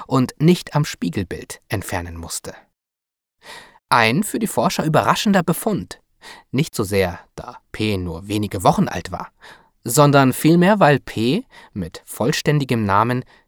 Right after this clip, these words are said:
Pika Pika hieß. Die korrekte Bezeichnung der heimischen Elster. Siehe Bolz zweitausend.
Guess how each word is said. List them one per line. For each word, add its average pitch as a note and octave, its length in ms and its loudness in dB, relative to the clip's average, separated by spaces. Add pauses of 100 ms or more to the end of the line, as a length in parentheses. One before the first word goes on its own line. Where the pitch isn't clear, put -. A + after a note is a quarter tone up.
(160)
Pika - 380 -4 (100)
Pika A2 420 -2
hieß. - 480 -12 (720)
Die F#2 200 -6
korrekte B2+ 500 -2
Bezeichnung C3 680 0 (300)
der G2 220 -4
heimischen C3+ 420 0
Elster. - 460 -6 (1040)
Siehe F2 380 -8
Bolz - 500 -4
zweitausend. - 720 -6